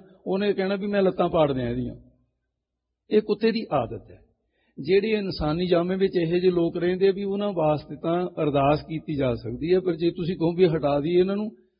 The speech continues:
ਤੇ ਉਹਨਾਂ ਨੂੰ ਰੱਬ ਨੇ ਨਹੀਂ ਹਟਾਇਆ, ਤੁਸੀਂ ਕਿੱਥੋਂ ਹਟਾ ਦੋਗੇ?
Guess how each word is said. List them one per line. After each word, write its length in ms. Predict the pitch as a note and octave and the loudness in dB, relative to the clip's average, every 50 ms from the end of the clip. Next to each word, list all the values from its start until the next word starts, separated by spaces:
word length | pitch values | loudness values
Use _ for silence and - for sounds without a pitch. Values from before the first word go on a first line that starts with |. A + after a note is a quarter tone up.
| _ _ _ _ _ _ _ _ _ | _ _ _ _ _ _ _ _ _
ਤੇ 140 | - F3+ F#3 | 2 4 4
ਉਹਨਾਂ 320 | F#3+ F#3 E3+ F#3 F#3+ G#3 G3+ | 4 4 0 -2 -2 -2 0
ਨੂੰ 140 | G#3 G3 | 0 2
ਰੱਬ 200 | E3 D3+ C#3+ D3 | 4 4 2 2
ਨੇ 140 | D3+ E3 E3+ | 2 2 2
ਨਹੀਂ 140 | F3 F#3 F3 | 2 2 0
ਹਟਾਇਆ, 280 | E3 D#3 D#3+ E3 F3 F3 | 2 2 2 0 0 0
ਤੁਸੀਂ 200 | D#3+ D#3+ D#3+ E3 | -2 -4 -6 -6
ਕਿੱਥੋਂ 240 | E3 E3 - D#3 | -8 -6 -6 -6
ਹਟਾ 160 | D#3 D#3 D3+ D3+ | -4 -4 -4 -4
ਦੋਗੇ? 240 | D3 C#3+ D3+ E3+ | -4 -6 -8 -12